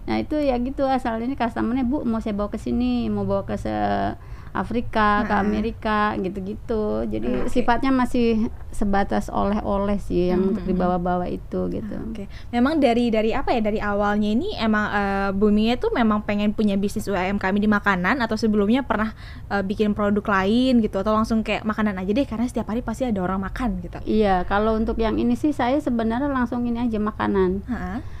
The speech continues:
Speaker 1: Karena kan gini, manusia itu pada dasarnya butuh makan gitu kan.
Speaker 2: Iya sih, Bu, betul.
Speaker 1: Heeh.
Speaker 2: Cemal cemil gitu
Speaker 1: Iya.
Speaker 2: ya. <laughs>
Speaker 1: Ada yang ke-, yang berat-beratnya juga ada sih.
Speaker 2: Heeh.
Speaker 1: Kalau pare itu kan sebenarnya gini,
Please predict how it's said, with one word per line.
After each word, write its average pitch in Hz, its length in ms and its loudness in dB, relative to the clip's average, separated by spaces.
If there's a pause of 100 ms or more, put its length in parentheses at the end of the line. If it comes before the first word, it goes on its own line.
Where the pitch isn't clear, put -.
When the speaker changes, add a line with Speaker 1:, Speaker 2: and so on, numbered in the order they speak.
(180)
Speaker 1:
Karena 214 320 0
kan 269 320 4
gini, 208 160 2
manusia 214 560 2
itu 277 80 -8
pada 208 240 2
dasarnya 214 320 4
butuh 202 240 0
makan 196 480 0
gitu 175 160 2
kan. 175 320 2
Speaker 2:
Iya 208 240 2
sih, 196 160 -4
Bu, 185 240 -2
betul. 208 320 2
Speaker 1:
Heeh. 202 240 4
Speaker 2:
Cemal 247 260 8
cemil 254 460 8
gitu 226 160 10
Speaker 1:
Iya. 214 160 12
Speaker 2:
ya. 233 120 12 (520)
<laughs> - 480 -2
Speaker 1:
Ada 226 160 8
yang 240 160 6
ke-, 240 160 0
yang 233 160 8
berat-beratnya 233 480 4
juga 226 320 4
ada 247 160 4
sih. 254 320 2
Speaker 2:
Heeh. 247 80 2
Speaker 1:
Kalau 226 160 2
pare 247 320 4
itu 285 80 0
kan 339 160 8
sebenarnya 262 320 4
gini, 214 180 2